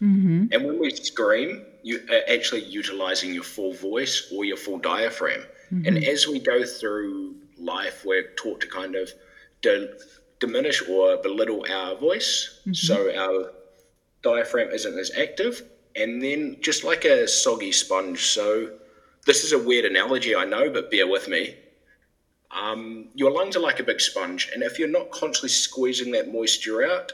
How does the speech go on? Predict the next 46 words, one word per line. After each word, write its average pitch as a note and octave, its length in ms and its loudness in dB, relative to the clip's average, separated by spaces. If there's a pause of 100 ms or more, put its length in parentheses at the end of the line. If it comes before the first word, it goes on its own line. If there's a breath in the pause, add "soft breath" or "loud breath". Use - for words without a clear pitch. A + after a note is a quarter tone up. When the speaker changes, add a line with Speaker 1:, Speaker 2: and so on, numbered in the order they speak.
(200)
Speaker 2:
and G#2 260 0
opening B2 380 -4
them A2 100 -2
up A#2 180 -4
to - 80 -14
the A2+ 160 -10
full A2+ 160 -4
extent, F#2 480 -2
you're G2+ 180 -4 (100)
actually A2+ 300 -2
gonna G#2 360 0 (360 loud breath)
hold A2+ 280 -4
a A2 40 -4
lot A2 220 4 (100)
of - 40 -8 (420)
negativity A#2 640 -2
in F#2+ 100 -2
there, F2 140 -2
whether F#2+ 300 -2 (120)
that's F#2 320 2
moisture C3 580 2
or G2+ 180 -2
carbon A2 340 -4
dioxide, G2 680 -4
and G#2+ 120 -6
this G#2+ 140 -4
is A2 160 -8
actually G2+ 260 -4
gonna F#2+ 120 -6
put - 180 -8
you F#2 180 -6
in F#2+ 60 -8
quite G2 240 -4
a F#2+ 80 0
strained, F#2+ 720 -2 (920 soft breath)
uh, D#2+ 240 -6
like, G2 240 -4 (220)
mental C3 400 -4
well-being B2+ 460 2
as - 140 -8
well G#2+ 140 0
as G#2+ 100 -2
a F#2 40 -8
physical, - 600 -4
uh, F2+ 400 -6 (220)
state. - 400 0